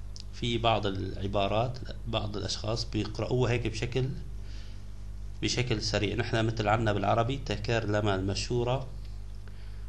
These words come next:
خيط حرير على حيط أم خليل، هيك واحد بيحكيها بشكل سريع،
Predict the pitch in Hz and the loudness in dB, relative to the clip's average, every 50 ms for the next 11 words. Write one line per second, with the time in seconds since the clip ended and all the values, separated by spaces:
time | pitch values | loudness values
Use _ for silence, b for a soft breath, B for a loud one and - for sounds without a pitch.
0 | B B - - 120 117 110 - - 107 107 113 113 107 104 98 95 98 - - | B B -2 2 2 2 2 0 0 0 0 2 2 2 2 2 0 0 0 0
1 | 107 107 104 101 101 - - 101 98 98 98 - - - - - - - - - | 0 0 -2 -4 -4 0 0 0 0 0 -4 -4 -6 -6 -8 -8 -8 -8 -10 -10
2 | - - - - - 123 127 113 98 104 104 101 101 104 98 104 104 - - - | -10 -10 -8 -6 0 4 4 4 4 2 -2 -2 -2 -4 -4 -6 -6 -6 -4 -4
3 | 120 120 120 127 151 180 - - - - B B B B B B B B - - | 0 0 0 0 0 -2 -4 -6 -8 -10 B B B B B B B B -6 -2
4 | 110 104 98 98 - - - - 117 104 98 101 - - - - 98 - - 143 | -2 0 0 0 0 0 0 0 0 -2 -2 -4 -4 0 2 2 4 4 2 2
5 | - - | 0 -4